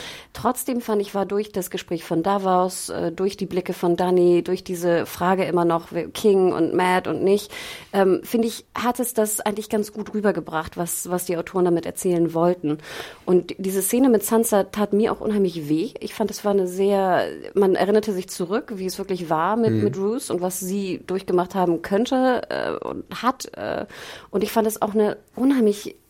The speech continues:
Speaker 1: ich hab mich gewundert, warum sie es so aufgelöst haben. Also ich fand, es war auch unnötig. Also die ganze, das Zusammenspiel jetzt zwischen Sansa und dem Hound, ich hab nicht ganz verstanden, sollt-, wollten sie wirklich das zum Ausdruck bringen?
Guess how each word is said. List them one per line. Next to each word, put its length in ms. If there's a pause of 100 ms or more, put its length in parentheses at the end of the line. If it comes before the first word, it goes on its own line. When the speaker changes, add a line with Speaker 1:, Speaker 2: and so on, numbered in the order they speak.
(260)
Speaker 1:
ich 200
hab 160
mich 180
gewundert, 460
warum 180
sie 100
es 120
so 140
aufgelöst 600
haben. 320
Also 160
ich 100
fand, 160
es 160
war 320
auch 100
unnötig. 720 (200)
Also 140
die 140
ganze, 520 (280)
das 160
Zusammenspiel 560
jetzt 260
zwischen 240
Sansa 360
und 120
dem 140
Hound, 220 (220)
ich 60
hab 60
nicht 120
ganz 140
verstanden, 480 (480)
sollt-, 460
wollten 280
sie 280
wirklich 280
das 180
zum 200
Ausdruck 440
bringen? 240